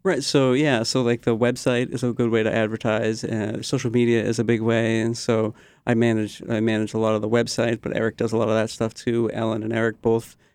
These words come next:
handle all the social media. And that's a way to, like, get the people that are, like,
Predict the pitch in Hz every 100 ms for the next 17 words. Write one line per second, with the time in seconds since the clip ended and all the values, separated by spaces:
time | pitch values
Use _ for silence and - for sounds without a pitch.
0 | _ 127 117 113 110 113 117 120 - 117
1 | 117 110 117 113 117 113 - _ _ 117
2 | 113 120 117 113 113 110 113 110 107 -
3 | 127 - - 107 - 131 131 120 113 110
4 | 120 - -